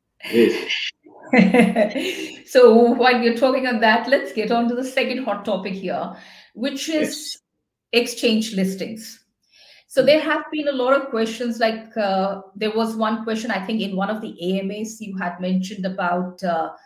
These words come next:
Speaker 2: WhatsApp is going to come on, is going to be listed on another exchange in October, which was last month. And then people have said more exchange listings needed urgently.
Speaker 1: <laughs>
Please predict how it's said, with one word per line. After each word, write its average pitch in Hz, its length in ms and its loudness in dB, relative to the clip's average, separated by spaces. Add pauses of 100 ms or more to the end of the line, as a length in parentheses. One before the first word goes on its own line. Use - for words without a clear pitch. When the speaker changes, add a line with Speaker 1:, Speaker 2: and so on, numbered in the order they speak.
(300)
Speaker 2:
WhatsApp 220 500 -2
is 190 100 -4
going 190 240 -2
to 185 180 -4
come 208 380 -6
on, 180 300 -6 (100)
is 185 100 -4
going 208 140 -4
to 180 60 -8
be 180 80 -4
listed 220 360 -4
on 175 140 -4
another 180 340 -4
exchange 196 540 -8
in 175 100 -8
October, 185 500 -10
which 190 260 -12
was 185 260 -12
last 170 360 -10
month. 180 340 -10 (640)
And 180 340 -2
then 190 220 0
people 226 300 -4
have 185 160 -8
said - 480 -8
more 220 280 2
exchange - 540 -4
listings 208 480 -4
needed 208 540 -2 (400)
urgently. 214 640 2 (640)
Speaker 1:
<laughs> - 60 -4